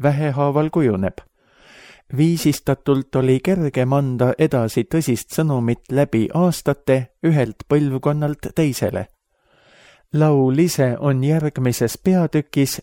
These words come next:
ja tutvume sellega siis, kui jõuame sinnamaani. Praegu aga loen kolmekümne esimesest peatükist salmid kakskümmend neli kuni kakskümmend kuus.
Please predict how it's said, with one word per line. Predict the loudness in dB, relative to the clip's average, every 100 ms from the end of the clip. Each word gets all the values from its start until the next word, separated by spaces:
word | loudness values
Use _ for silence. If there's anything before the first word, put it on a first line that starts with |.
| -4
ja | -2
tutvume | 0 -2 -4 _ 2 2 2
sellega | -2 0 2 2 0
siis, | 0 0 0 -2 -6 -4
kui | 0 2
jõuame | 2 2 0 0
sinnamaani. | 0 0 0 -2 -2 -2 -2 -4 -6 -8 _ _ _ _ -20 _ _
Praegu | 2 4 2 0 0 0
aga | 0 0 2
loen | 2 2 0 -2
kolmekümne | 0 0 0 -2 -4 -2 -2 -2
esimesest | -2 -2 -2 -2 -2 -4 -4
peatükist | 0 0 0 -2 -2 -2 -4 -8 -6
salmid | -2 0 0 -4 -2
kakskümmend | -4 -4 -10 -6 -2 -2 -4
neli | -2 0 0 -2
kuni | -2 -2 -2
kakskümmend | -4 -6 -8 -4 -2 -2 -2
kuus. | 0 0 -2 -8 -14